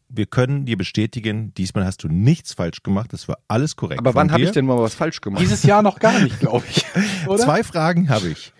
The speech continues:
Speaker 1: Erstens,
Speaker 2: Moment,
Speaker 1: wo
Speaker 2: bei der Polizistin habt ihr gesagt, da
Speaker 3: Ach so, ja, stimmt, bei der Polizistin. Ich hab grad die andere Geschichte
Speaker 2: Da haben mich
Speaker 3: geguckt,
Speaker 2: übrigens
Speaker 3: ja.
Speaker 2: viele Leute drauf angesprochen. Ähm, unter anderem, äh, die Silke, die, ähm,
Speaker 1: <clears throat>
Speaker 2: Frau vom, vom Daniel,
Speaker 1: Mhm.
Speaker 2: mit dem ich, äh, Kino Plus mache.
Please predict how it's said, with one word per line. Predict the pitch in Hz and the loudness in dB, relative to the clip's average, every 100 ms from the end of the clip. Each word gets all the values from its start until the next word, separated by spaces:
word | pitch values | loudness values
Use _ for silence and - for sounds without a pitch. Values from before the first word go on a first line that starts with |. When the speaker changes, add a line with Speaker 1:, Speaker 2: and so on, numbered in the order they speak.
| _ | _
Speaker 1:
Erstens, | - 156 - | 0 0 4
Speaker 2:
Moment, | 151 151 151 | 4 4 4
Speaker 1:
wo | |
Speaker 2:
bei | 139 | 4
der | 127 123 | 4 4
Polizistin | 147 113 - 160 190 180 | 0 -2 0 -2 0 0
habt | 185 | 0
ihr | 175 | 0
gesagt, | 156 139 139 139 | 0 0 0 2
da | 123 | 4
Speaker 3:
Ach | |
so, | 190 | 6
ja, | 202 | 4
stimmt, | - 175 | 4 2
bei | 151 | 4
der | 151 | 2
Polizistin. | 156 147 - 180 - 113 | 2 0 0 -2 -2 -4
Ich | 110 | -4
hab | 139 | -2
grad | 127 135 | -4 -4
die | |
andere | - 139 107 | -4 -2 -2
Geschichte | 107 - - | -4 -4 2
Speaker 2:
Da | 135 | 2
haben | 170 | 4
mich | 156 | 2
Speaker 3:
geguckt, | 151 | 2
Speaker 2:
übrigens | 160 127 | 2 2
Speaker 3:
ja. | |
Speaker 2:
viele | - 196 | 2 6
Leute | 165 151 156 | 8 6 4
drauf | 151 131 - | 0 0 2
angesprochen. | 139 156 - - 104 - 110 156 _ _ _ _ _ | 0 0 -2 -4 -6 -4 -6 -8 _ _ _ _ _
Ähm, | - 120 123 117 | -2 2 2 2
unter | 180 208 - | 4 4 4
anderem, | 156 139 131 120 - | 4 2 2 -4 -12
äh, | - - 123 117 - | -10 -2 0 0 -2
die | - 120 120 | -8 -6 -4
Silke, | 117 175 - 117 | 0 0 0 -2
die, | 110 110 110 | 0 -2 -2
ähm, | 110 107 104 101 120 | -2 0 0 -2 -6
Speaker 1:
<clears throat> | - 143 | -6 -4
Speaker 2:
Frau | - 123 | 2 2
vom, | 147 120 107 104 107 113 | 2 0 0 -2 -6 -8
vom | 113 | -6
Daniel, | 104 117 120 | 0 2 2
Speaker 1:
Mhm. | 113 | 2
Speaker 2:
mit | 165 | 2
dem | 107 | -2
ich, | 101 110 | -4 -8
äh, | |
Kino | - 113 | -4 -4
Plus | - 160 | -4 -4
mache. | 104 113 | -2 -4